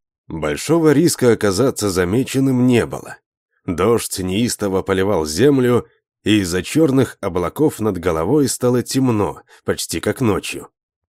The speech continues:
Однако ведьмак был очень чутким, и, подойди я слишком близко, мог тут же обнаружить меня. Поэтому я то бежал, то шёл,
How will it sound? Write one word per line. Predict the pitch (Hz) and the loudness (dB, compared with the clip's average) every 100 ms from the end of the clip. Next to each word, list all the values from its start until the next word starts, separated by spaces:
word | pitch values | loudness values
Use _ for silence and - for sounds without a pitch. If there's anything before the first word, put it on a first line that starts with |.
| _ | _
Однако | - 78 82 107 104 98 | -4 -4 -2 -2 0 0
ведьмак | 90 80 98 82 | 0 -2 -2 -2
был | 80 101 101 - | 0 0 0 -2
очень | 101 - 110 | -2 -2 -4
чутким, | 107 - 113 - - - _ _ _ - | -4 -2 -2 -4 -16 -20 _ _ _ -2
и, | 98 82 | -2 0
подойди | 87 85 82 95 | 0 0 0 0
я | 80 | 0
слишком | - 101 - 78 73 | -2 -4 -4 -6 -2
близко, | 90 302 - - - _ _ _ | 2 2 0 -8 -12 _ _ _
мог | - 113 131 - | 0 0 0 -2
тут | 110 131 90 | -2 -2 0
же | 110 113 - | 0 0 0
обнаружить | 120 104 135 110 78 73 | -2 0 2 0 -2 -8
меня. | 76 67 - - _ _ _ _ _ _ _ | -12 -14 -16 -18 _ _ _ _ _ _ _
Поэтому | 98 143 139 131 | 2 4 4 4
я | 117 107 | 4 2
то | 104 | 0
бежал, | 82 78 80 123 127 | -2 -2 0 2 2
то | - 85 | 0 -4
шёл, | - 101 143 131 | -4 2 4 4